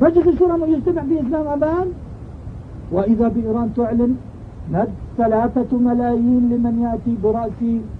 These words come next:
سليمان رشدي حيا أو ميتا". <laughs> وإذا بأمريكا وبريطانيا ودول الكومنولث وما إلى ذلك كلها تحتج.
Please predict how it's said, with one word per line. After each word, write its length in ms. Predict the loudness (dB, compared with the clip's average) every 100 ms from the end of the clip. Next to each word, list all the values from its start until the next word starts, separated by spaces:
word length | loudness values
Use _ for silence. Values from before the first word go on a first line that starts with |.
| -8 2
سليمان 420 | 4 4 2 0
رشدي 320 | 0 0 -2
حيا 380 | -2 -2 -2 -2
أو 120 | -2
ميتا". 460 | 0 0 0 -4 -8 -10 -14 -14 -14 -12 -12 -12 -14 -10
<laughs> 960 | -6 -6 -4 -6 -8 -14 -16 -14 -8 0
وإذا 500 | 2 6 6 6 4
بأمريكا 920 | 4 2 4 4 4 2 2 2 2
وبريطانيا 1080 | 2 2 0 0 0 0 0 0 2 2 4
ودول 420 | 2 2 2 2
الكومنولث 640 | 0 0 0 2 4 2 0 -8 -12 -4
وما 300 | 4 6 6
إلى 180 | 6 4
ذلك 440 | 4 4 4 4 2 -6 -6 4
كلها 420 | 8 8 6 2
تحتج. 420 | -4 -4 0 0